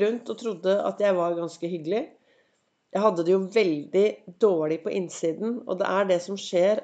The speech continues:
at når du har det mindre bra på innsiden, til slutt så kommer det ut på utsiden. Og det var jo det som skjedde. Folk opplevde meg mindre hyggelig. Det ble, det og en trafikkulykke ble starten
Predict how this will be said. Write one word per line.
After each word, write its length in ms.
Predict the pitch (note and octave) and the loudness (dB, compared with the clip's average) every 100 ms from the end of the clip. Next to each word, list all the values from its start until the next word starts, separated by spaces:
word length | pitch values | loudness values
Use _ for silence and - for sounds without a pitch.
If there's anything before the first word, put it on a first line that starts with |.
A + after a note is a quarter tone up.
| F#3+ | -2
at 320 | F#3+ - _ _ _ _ _ _ _ - | -4 -6 _ _ _ _ _ _ _ -8
når 120 | G3 | -4
du 40 | A3 | 0
har 200 | G#3 F#3 | 2 2
det 60 | G3+ F3+ _ _ - | 2 -6 _ _ -6
mindre 520 | G3+ F#3+ F#3 F#3 A#3 | 0 2 2 4 4
bra 220 | G3+ F#3 F#3+ | 8 6 6
på 100 | A#3 | 0
innsiden, 560 | G3 - F3+ G3+ B3+ C4 - _ _ | 0 -2 -4 0 -2 -2 -8 _ _
til 120 | A#3 A3+ | -6 -4
slutt 280 | A3+ A#3 - | -2 -2 -4
så 100 | G#3 | -8
kommer 400 | - E3+ E3 F#3+ | -6 -6 -2 -2
det 80 | G3+ | 0
ut 260 | F#3+ A3 - | -2 -4 -8
på 100 | A3 G3 | -4 -4
utsiden. 500 | - F3+ F3 A3+ A3 - - _ _ | -4 -4 -4 -6 -8 -16 -20 _ _
Og 160 | G3 G3 | -4 -2
det 80 | A3 | 2
var 180 | F#3+ G3 | 4 4
jo 100 | F#3+ | 2
det 80 | F#3 | -2
som 140 | A#3+ A3+ | -4 -6
skjedde. 380 | B3+ F3+ A3+ C#4+ | -6 2 4 4
Folk 320 | - G#3+ A3 - | 2 -2 -2 -4
opplevde 420 | - F#3 F#3 F#3+ | -2 0 0 2
meg 240 | F3+ F#3 G3+ - _ - | 2 4 2 -4 _ -8
mindre 320 | F3+ E3 E3+ F3 | -6 -2 0 0
hyggelig. 260 | C#3 C3 - - - - - - _ _ _ A3 | 2 0 -2 -16 -20 -20 -20 -20 _ _ _ 12
Det 160 | B3+ B3+ | 12 12
ble, 140 | C4+ A3 | 10 10
det 220 | B3+ C4 | 10 12
og 140 | B3 B3 | 10 6
en 100 | A#3+ | 4
trafikkulykke 640 | A#3+ A3 - G3+ G3 A#3 | 2 0 0 -4 -2 -2
ble 140 | G#3+ A3 | 0 0
starten 480 | - F3 D#3 - | 6 6 6 0